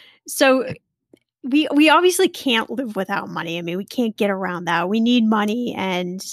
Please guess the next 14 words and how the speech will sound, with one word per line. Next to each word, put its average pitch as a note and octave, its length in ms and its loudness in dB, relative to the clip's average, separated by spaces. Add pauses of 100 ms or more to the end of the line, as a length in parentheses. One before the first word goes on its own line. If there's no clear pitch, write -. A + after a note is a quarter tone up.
(260)
wealth A3 520 4
does G#3 440 0
unfortunately G#3 800 -4
make G3 260 -6
the G#3 100 -8
world G#3 280 -2
go G#3 140 0
round. G3+ 280 -2
But G#3+ 120 -2
how D4+ 180 2
can F#4+ 180 2
we F4+ 160 6
put A3+ 340 0
money G#3 560 -2